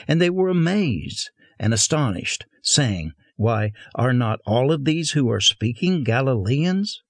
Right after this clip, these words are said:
And how is it that we each hear them in our own language to which we were born? Parthians and Medes and Elamites, residents of Mesopotamia,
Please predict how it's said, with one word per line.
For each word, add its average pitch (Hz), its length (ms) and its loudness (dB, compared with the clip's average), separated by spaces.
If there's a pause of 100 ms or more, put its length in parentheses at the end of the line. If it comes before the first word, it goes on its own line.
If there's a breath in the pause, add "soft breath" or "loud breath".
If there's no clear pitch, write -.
(520 loud breath)
And 139 160 2
how 180 340 2
is 175 220 2
it 123 160 -2
that 123 200 0
we 135 320 0
each 175 340 -2
hear 214 280 2
them 120 300 2
in 139 200 0
our 131 320 0
own 185 320 2
language 113 680 0 (300 loud breath)
to 160 100 2
which 135 340 0
we 151 240 2
were 120 220 0
born? 139 420 -2 (840 loud breath)
Parthians 110 800 0 (160)
and 95 200 0
Medes 139 680 -2 (340)
and 95 160 0
Elamites, 143 760 -2 (380 loud breath)
residents 123 640 0
of 120 140 0
Mesopotamia, 143 1120 -2